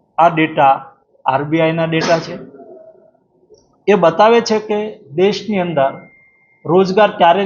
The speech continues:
નિર્માણ થાય, જ્યારે દેશની અંદર ધંધા ચાલે, દેશની અંદર ઇન્ડસ્ટ્રીયલ ડેવલપમેન્ટ થાય, દેશની અંદર એગ્રીકલ્ચર ડેવલપમેન્ટ થાય, દેશની અંદર મેન્યુફેક્ચરિંગ આગળ વધે,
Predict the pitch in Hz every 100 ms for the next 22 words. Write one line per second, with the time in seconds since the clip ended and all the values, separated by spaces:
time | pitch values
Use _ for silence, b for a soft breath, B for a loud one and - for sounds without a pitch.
0 | 196 196 196 190 185 196 208 - _ _
1 | 165 170 160 180 180 185 180 175 131 147
2 | 147 170 175 165 170 170 - - - _
3 | _ 151 170 170 185 175 160 143 156 151
4 | 185 170 165 170 165 170 156 170 175 -
5 | _ _ - 156 165 170 165 160 139 123
6 | 156 170 165 180 165 165 170 - - 170
7 | 170 165 165 - - _ _ 156 196 196
8 | 202 196 185 143 135 160 185 196 196 208
9 | 208 175 175 180 175 175